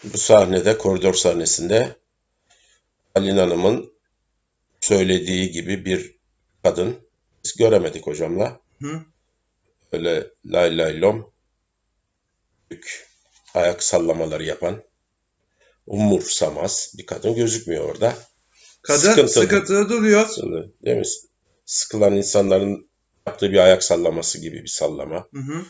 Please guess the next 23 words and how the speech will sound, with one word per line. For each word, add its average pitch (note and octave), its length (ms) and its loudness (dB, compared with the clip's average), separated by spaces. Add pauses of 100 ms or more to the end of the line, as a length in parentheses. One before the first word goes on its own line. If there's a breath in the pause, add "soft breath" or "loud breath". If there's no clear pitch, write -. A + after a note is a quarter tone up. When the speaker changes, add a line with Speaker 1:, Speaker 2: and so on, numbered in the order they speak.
(480 loud breath)
Speaker 1:
Zaten A#2+ 460 4
başka - 320 4
türlüsü C3 380 -4
de C#3 240 8 (560)
mümkün B2+ 420 -2
değil. G#2+ 220 0
Ka-, A2 640 2 (200)
koca A2 280 8
öldü, G2 480 0 (100)
çocuk G2+ 360 -2
kaldı F#2 300 2
yanına. E2 480 -4 (360)
Speaker 2:
Hı A#2+ 160 -18
hı. C#3+ 60 -14 (420)
Speaker 1:
Bu G#2+ 80 6
olayın, G#2 600 6 (160)
e, F2 440 2 (800)
kasabadaki G2 600 2
dedikodusuyla F#2+ 920 -2
da F2+ 400 2
yeni F#2 220 -6
sıkıntılar E2+ 600 -4
yaşayacak. - 840 -8